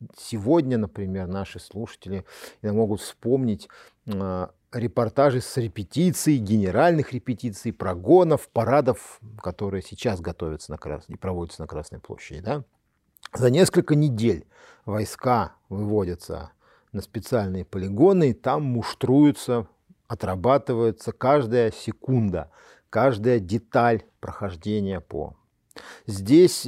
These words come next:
по площади. Здесь же сама идея парада возникла в конце октября, план утверждён тридцать первого октября, войска окончательно были сосредоточены, ну, можно сказать, где-то в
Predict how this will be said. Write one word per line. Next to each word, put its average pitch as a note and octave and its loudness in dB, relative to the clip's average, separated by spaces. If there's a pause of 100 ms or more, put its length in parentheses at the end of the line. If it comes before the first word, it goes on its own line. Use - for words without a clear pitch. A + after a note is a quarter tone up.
(140)
по A2+ -8
площади. F2+ -6
Здесь A2 4
же E3+ 4
сама C#3+ 4
идея G#2+ 2
парада G2+ -2
возникла F#2+ -4
в - -16
конце F#2 -8
октября, G2+ -2
план D3 4
утверждён G#2+ -2
тридцать - -8
первого A2 0
октября, D3+ 2
войска C3+ 4 (520)
окончательно A#2+ 0
были G#2 0
сосредоточены, G#2+ -2 (520)
ну, A2 -2
можно G#2+ 0
сказать, G#2 -6
где-то G2+ -4
в - -10